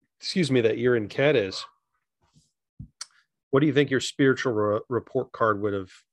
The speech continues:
your, or I should say not report card, your spiritual, your, your doc-, your, your doctor gives you a report after a spiritual checkup.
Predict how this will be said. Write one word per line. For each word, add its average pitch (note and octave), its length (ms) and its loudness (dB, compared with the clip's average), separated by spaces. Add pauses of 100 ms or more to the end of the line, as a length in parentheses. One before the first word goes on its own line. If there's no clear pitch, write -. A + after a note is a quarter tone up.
(120)
your, A#2+ 160 0
or G#2 360 -4 (360)
I A#2 60 -10
should G#2+ 180 -14
say G#2+ 160 -4
not G2+ 180 -6
report G#2+ 360 -6
card, G2+ 220 -4
your A2+ 100 -2
spiritual, C3 800 2 (1000)
your, A2+ 220 0
your A#2 160 0
doc-, A#2+ 420 0
your, A#2 180 -6 (220)
your A#2 100 0
doctor A#2+ 380 2
gives G#2 300 -4
you G#2+ 180 -2
a F#2+ 80 0
report G2 400 -2
after F#2+ 240 -4
a F#2 40 -12
spiritual - 440 -4
checkup. A2+ 520 -6